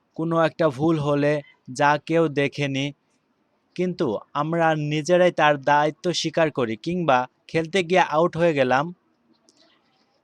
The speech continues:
কেউ খেয়াল করেনি, নিজেরাই বললাম যে আউট হয়ে গেছি। যা কিছু ক্ষতিকর তা, আহ, যা কিছু ক্ষতিকর তা না করা,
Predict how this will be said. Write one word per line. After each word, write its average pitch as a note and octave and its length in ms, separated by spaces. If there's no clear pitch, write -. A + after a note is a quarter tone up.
কেউ G3 180
খেয়াল D#3 300
করেনি, A#2 440
নিজেরাই D3 560
বললাম C#3+ 460
যে C#3 200
আউট D3 340
হয়ে D#3 220
গেছি। A#2+ 320
যা C#3+ 280
কিছু F3 280
ক্ষতিকর D#3 800
তা, C#3+ 160
আহ, C3+ 300
যা C#3+ 240
কিছু E3+ 260
ক্ষতিকর D3+ 540
তা C#3 180
না C3+ 220
করা, C#3 400